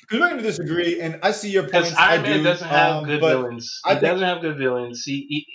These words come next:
Speaker 2: he, and
Speaker 1: No, he
Speaker 2: even,
Speaker 1: does not.
Speaker 2: and I'm,
Speaker 1: He does
Speaker 2: forget
Speaker 1: not.
Speaker 2: the comics. I'll, I'm burning the com metaphorically. Let's just go with Iron Man one and Iron
Speaker 1: Yeah.
Speaker 2: Man two. That's what the casual fans saw. How are those villains?
Speaker 1: Right.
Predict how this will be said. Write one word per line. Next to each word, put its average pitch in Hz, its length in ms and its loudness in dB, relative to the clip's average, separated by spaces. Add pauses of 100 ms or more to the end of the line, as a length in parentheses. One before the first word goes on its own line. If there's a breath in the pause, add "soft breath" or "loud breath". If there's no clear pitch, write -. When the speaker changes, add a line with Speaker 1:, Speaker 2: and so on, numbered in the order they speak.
(120)
Speaker 2:
he, 160 100 -8 (320)
and 185 140 4
Speaker 1:
No, 202 80 8
he 170 60 2
Speaker 2:
even, 220 160 4
Speaker 1:
does 160 140 4
not. 165 260 0
Speaker 2:
and 190 100 6
I'm, 226 180 2 (200)
Speaker 1:
He 139 60 -6
does 147 140 -2
Speaker 2:
forget 202 240 4
Speaker 1:
not. - 60 -4
Speaker 2:
the 185 60 -4
comics. 135 600 -2
I'll, 156 220 2 (100)
I'm 151 200 2
burning 175 320 2
the 156 80 -4
com 151 280 0
metaphorically. 139 680 0 (520)
Let's 175 280 0
just 190 200 -4
go 143 180 2
with 170 140 2
Iron 165 240 2
Man 180 200 -2
one 156 100 0
and 151 80 2
Iron 139 220 0
Speaker 1:
Yeah. 139 60 -2
Speaker 2:
Man 139 100 -6
two. 151 220 -2
That's 117 200 -4
what 185 80 -4
the 170 80 -10
casual 151 340 0
fans 139 300 -4
saw. 143 260 -2 (400)
How 156 120 2
are 160 40 -4
those 165 200 -2
villains? 107 540 -8 (600)
Speaker 1:
Right. 131 360 0